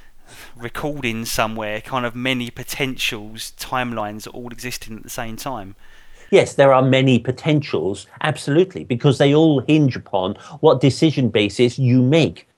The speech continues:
Speaker 2: How you arrive at one decision or another will affect many different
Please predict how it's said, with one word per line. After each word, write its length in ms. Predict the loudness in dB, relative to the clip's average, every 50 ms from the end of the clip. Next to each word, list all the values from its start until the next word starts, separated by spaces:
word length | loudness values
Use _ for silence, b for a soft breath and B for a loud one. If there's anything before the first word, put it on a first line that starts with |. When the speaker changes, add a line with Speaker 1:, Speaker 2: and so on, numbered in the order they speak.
| _
Speaker 2:
How 240 | -2 0 2 4 4
you 340 | 2 2 2 4 4 2 2 0
arrive 460 | 0 2 2 4 4 4 2 2 0
at 180 | -2 -4 -2 -4
one 180 | -4 -4 -2 -4
decision 460 | -6 -6 -2 -2 -2 -2 -4 -4 -2
or 200 | 0 0 0 0
another 380 | 0 0 2 4 2 2 0 B B B _
will 120 | 4 4
affect 400 | 4 4 2 2 2 2 2 -2
many 320 | -2 0 2 2 2 2 2
different 420 | 0 -2 -2 -2 -6 -6 -6 -10